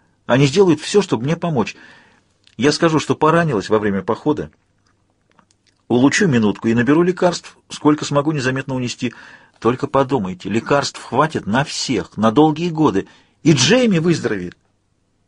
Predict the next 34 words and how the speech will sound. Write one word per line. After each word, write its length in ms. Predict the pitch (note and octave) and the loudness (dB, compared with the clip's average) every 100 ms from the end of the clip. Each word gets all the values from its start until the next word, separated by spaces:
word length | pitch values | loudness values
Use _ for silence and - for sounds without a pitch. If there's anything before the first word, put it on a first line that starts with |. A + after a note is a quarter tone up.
| _ _ | _ _
Как 300 | - F#3 D#3+ | -2 0 0
же 140 | D#3+ | 0
я 140 | E3 E3 | 0 0
раньше 360 | E3+ D3+ - | 0 -2 -4
не 80 | C3 | -6
догадалась? 640 | C#3 D3+ D#3+ D#3+ B2 - | -4 -4 -2 -4 -4 -8
Наверное, 400 | C3 D#3+ F3+ F#3 | 0 4 4 4
даже 220 | F#3 F#3 G3+ | 2 4 4
Уолтера 460 | G#3+ A3 E3 C3+ | 6 6 4 0
можно 260 | D3 C#3+ C#3+ | 2 0 0
было 140 | C#3+ | -2
спасти. 500 | B2 D#3 D#3 - A2+ - - - - - - _ _ _ _ _ _ | 0 -2 -2 -4 -8 -10 -20 -20 -20 -20 -20 _ _ _ _ _ _
Сияющими 560 | - A2+ C3 D#3+ - D3 | -6 0 4 4 4 0
глазами 360 | C#3 C#3+ D3+ C3 | 2 4 2 2
я 120 | A#2+ | 0
посмотрела 480 | A#2+ C3 B2+ B2 G#2+ | -2 -4 0 2 2
на 80 | |
присутствующих. 840 | G#2+ A#2 D#3+ - - D#2+ - - _ | 2 -2 -4 -6 -8 -10 -10 -18 _
Отличный, 880 | - A3 - A3 A#3 - - F#2+ F#2 | -2 -2 0 -2 -2 -2 -8 -8 -4
безупречный, 920 | G#2+ C#3 F#3+ F#3 B3+ C#4 - E3 E3 | 0 2 2 2 0 0 0 -2 -2
идеальный 480 | D3+ G#3 B3 G#3+ E3+ | 2 4 4 4 0
план. 360 | - A#2 F2+ - _ _ _ _ _ | -2 -4 -4 -10 _ _ _ _ _
Настолько 440 | A#2+ C#3 A3 G3+ F3+ | -2 0 2 4 2
очевидный 460 | - F#3 A#3+ G#3+ | 2 0 0 0
для 140 | B2 B2+ | 0 0
меня, 180 | A#2 | 0
что 160 | G2 B2+ | -2 -2
я 140 | B2+ | -2
не 100 | D#3 | 0
сразу 320 | F3+ G3 C#3+ A2 | 0 0 2 2
разобрала 400 | A2 A2+ B2 D3+ | 2 2 4 4
выражение 480 | B2 A2 B2+ B2 | 4 2 0 -2
их 140 | B2+ B2 | -6 -6
лиц. 260 | F2 - | -8 -8